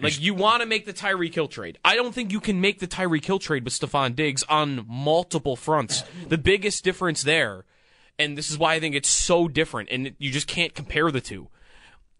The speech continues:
Speaker 2: You can't magically hit a button and say, "Make the Tyreek Hill trade, give me multiple first-round picks, and then I'm gonna go use those first-round picks at the receivers," and Diggs' cap hit just disappears.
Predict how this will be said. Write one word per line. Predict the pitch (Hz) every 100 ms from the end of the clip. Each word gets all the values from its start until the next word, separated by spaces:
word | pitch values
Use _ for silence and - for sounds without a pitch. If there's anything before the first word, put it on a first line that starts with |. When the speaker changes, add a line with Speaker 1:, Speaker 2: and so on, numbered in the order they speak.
| - _ _ _ _ _ -
Speaker 2:
You | 156
can't | 190 160
magically | 165 175 156 156
hit | 165
a | 170
button | 143 170 127
and | 120
say, | 135
"Make | 123 151
the | 139
Tyreek | 175 160 139
Hill | 160
trade, | 156 143 131
give | 147
me |
multiple | 139 151 - 147
first-round | 139 160 143 151 120
picks, | - 147 - - - 135
and |
then | 151
I'm | 151
gonna | 139
go |
use | 139 147
those | 143 135
first-round | 160 147 147 123
picks | - 147
at | 131
the | 123
receivers," | 110 - 180 139 117 - -
and | - 139 123
Diggs' | 165 156 -
cap | - 190 180
hit | 123
just | 120
disappears. | - 113 110 92 71